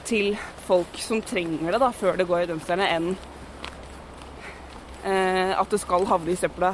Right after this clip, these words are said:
i utgangspunktet. Så jeg, jeg vil heller, eh, kjøpe mat i butikken fordi det ikke er noe å finne i søpla, enn å leve gratis på mat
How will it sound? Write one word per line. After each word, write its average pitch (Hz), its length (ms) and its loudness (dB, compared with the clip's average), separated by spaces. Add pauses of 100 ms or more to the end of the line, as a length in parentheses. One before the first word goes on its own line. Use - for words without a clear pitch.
i 202 120 0
utgangspunktet. 175 580 0 (600)
Så 240 120 2
jeg, 196 840 4
jeg 185 140 4
vil 208 80 0
heller, 202 400 4 (1400)
eh, 226 180 0
kjøpe 208 640 4
mat 175 360 4
i 214 40 -4
butikken 190 580 0 (360)
fordi 185 640 0
det 208 160 4
ikke - 240 -4
er 160 200 4
noe 175 180 0
å - 20 0
finne 170 180 0
i 175 60 -4
søpla, 190 340 2
enn 170 300 0 (800)
å 175 440 6 (960)
leve 180 280 6
gratis 175 560 0
på 214 100 0
mat 175 440 -2